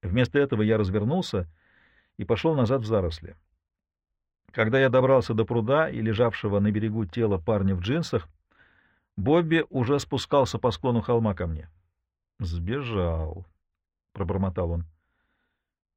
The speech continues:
«Похоже, он хорошо знал, что делает. Ты в порядке?» «Угу, если не считать того, что на обратном пути едва не заблудился».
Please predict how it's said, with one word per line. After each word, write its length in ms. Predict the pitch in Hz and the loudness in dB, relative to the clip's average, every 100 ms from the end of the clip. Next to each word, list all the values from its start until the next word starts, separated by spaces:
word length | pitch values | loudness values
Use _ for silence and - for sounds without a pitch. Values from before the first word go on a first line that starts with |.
| _ | _
«Похоже, 340 | - 117 165 156 | -8 -4 -2 0
он 100 | 170 | 0
хорошо 340 | 156 170 180 | 0 0 0
знал, 240 | 165 165 110 | -2 -2 -4
что 160 | - | -6
делает. 320 | 123 110 82 82 _ - | -6 -6 -6 -10 _ -10
Ты 80 | |
в 60 | 120 | -6
порядке?» 440 | 139 156 156 - 78 - _ _ _ _ _ | 0 0 0 -6 -12 -16 _ _ _ _ _
«Угу, 380 | 127 139 165 190 - _ _ _ _ | -2 0 2 0 -6 _ _ _ _
если 280 | 117 117 123 | -4 -4 -2
не 100 | 123 | -2
считать 380 | - - 117 - | -4 -2 -2 0
того, 220 | 117 156 | -2 -2
что 120 | - | -2
на 120 | 110 | 0
обратном 360 | 110 117 104 110 | 2 2 0 -2
пути 280 | 120 - 107 | -4 -4 -2
едва 300 | 98 101 107 | -2 0 0
не 80 | |
заблудился». 600 | 101 104 117 98 80 - | 0 -2 -4 -4 -8 -12